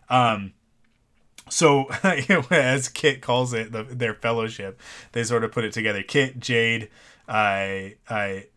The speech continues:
uh, the, one of the, the knights, uh, uh, Jorgen Case, uh, and then Thraxis Borman, who was, uh, we discover later was, um,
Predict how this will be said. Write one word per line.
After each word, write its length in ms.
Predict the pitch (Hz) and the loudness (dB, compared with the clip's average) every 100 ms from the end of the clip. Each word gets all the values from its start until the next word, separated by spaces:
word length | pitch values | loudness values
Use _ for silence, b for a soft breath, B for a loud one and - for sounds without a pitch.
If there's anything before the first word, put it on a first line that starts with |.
| _ - | _ -8
uh, 160 | 117 110 123 | -6 -6 -10
the, 320 | 135 127 117 | -10 -8 -8
one 440 | - 113 120 117 | -10 -14 -6 -4
of 80 | 117 | -4
the, 160 | 113 123 | -6 -6
the 200 | 120 110 | -8 -6
knights, 380 | 104 104 107 110 | -4 -4 -4 -6
uh, 200 | 113 107 123 147 127 | -10 -12 -12 -14 -10
uh, 60 | |
Jorgen 520 | 107 104 107 104 101 | -8 -4 -4 -4 -8
Case, 520 | 95 110 101 107 - - B B B 110 | -6 -6 -4 -8 -10 -14 B B B -4
uh, 240 | 104 101 | 0 0
and 160 | 107 113 | 0 -2
then 120 | 104 | -4
Thraxis 460 | - 127 131 135 113 | 0 2 2 0 -6
Borman, 480 | 104 113 110 95 92 | -4 -4 -2 -6 -8
who 120 | 104 | -10
was, 440 | 101 95 92 - - | -8 -8 -10 -12 -10
uh, 220 | 101 95 | -8 -6
we 180 | 104 101 110 | -8 -10 -12
discover 440 | 107 - 110 98 | -10 -6 -6 -6
later 400 | 95 98 95 90 B B B - | -10 -10 -10 -14 B B B -8
was, 380 | 107 98 92 | -6 -6 -6
um, 460 | 101 95 90 87 | -8 -8 -10 -16